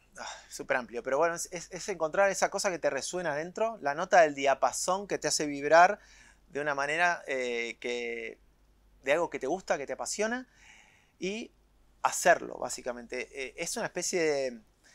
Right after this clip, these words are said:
de agujero negro, <laughs> eh, que, que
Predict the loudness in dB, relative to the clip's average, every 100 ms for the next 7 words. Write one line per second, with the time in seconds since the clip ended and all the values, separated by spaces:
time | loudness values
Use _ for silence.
0 | -20 -20 _ _ -6 -2 0 0 0 2
1 | 2 2 2 0 _ -4 -2 0 -2 -4
2 | -16 -20 -20 -20 _ _ -6 -4 -4 -4
3 | -4 -4 -6 -6 -4 -6 -8